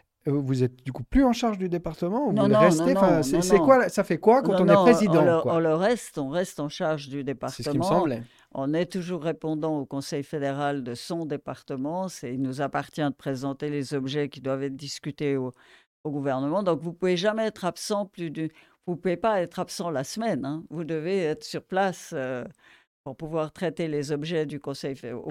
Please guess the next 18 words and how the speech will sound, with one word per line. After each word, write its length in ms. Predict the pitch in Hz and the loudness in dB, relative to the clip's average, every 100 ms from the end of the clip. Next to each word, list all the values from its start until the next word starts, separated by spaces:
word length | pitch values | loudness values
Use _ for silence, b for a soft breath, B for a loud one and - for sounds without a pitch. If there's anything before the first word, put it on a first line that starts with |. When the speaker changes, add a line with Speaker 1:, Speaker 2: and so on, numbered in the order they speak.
| - | -8
Speaker 2:
Conseil 320 | 147 - 139 | -8 -6 -8
fédéral. 360 | 160 147 185 | -4 -2 0
Speaker 1:
Mhm. 60 | 214 | -2
Speaker 2:
Sinon, 300 | - 180 170 | -4 -6 -6
c'est 160 | 165 147 | -4 -6
le 60 | |
Conseil 320 | 123 139 165 | -6 -8 -8
fédéral 400 | 139 151 143 147 | -6 -4 -2 -2
qui 100 | 139 | -6
discute 420 | 139 151 - 160 - | -12 -12 -12 -12 -6
sans 220 | 175 170 | -4 -4
vous, 300 | 190 208 156 | -4 -2 -2
hein. 240 | 156 196 - | -4 -8 -8
Speaker 1:
Ouais, 80 | |
Speaker 2:
Donc, 200 | 175 185 131 | -6 -6 -4
Speaker 1:
c'est 120 | 165 | -4
Speaker 2:
euh, 40 | 156 | -4
Speaker 1:
ça. 140 | 131 | -6